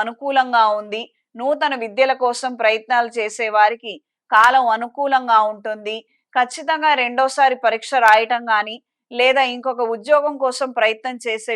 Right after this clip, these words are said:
విధంగా పరిస్థితులు ఉంటాయి. నేను ఒక్కదాని కోసమే ప్రయత్నం చేస్తాను, అది వస్తుంది అన్న ఆత్మవిశ్వాసం ఉండటం అనేది ఖచ్చితంగా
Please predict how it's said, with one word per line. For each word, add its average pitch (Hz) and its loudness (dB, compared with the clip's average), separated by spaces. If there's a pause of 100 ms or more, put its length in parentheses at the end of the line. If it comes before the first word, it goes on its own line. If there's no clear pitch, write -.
విధంగా 233 2 (440)
పరిస్థితులు 254 0 (120)
ఉంటాయి. 226 0 (420)
నేను 262 -4 (100)
ఒక్కదాని 277 2
కోసమే 262 -4 (100)
ప్రయత్నం 226 -2
చేస్తాను, 226 -2 (520)
అది 226 4 (120)
వస్తుంది 254 -4 (380)
అన్న 233 0 (160)
ఆత్మవిశ్వాసం 269 0 (100)
ఉండటం 233 -2
అనేది 220 -6 (380)
ఖచ్చితంగా 294 2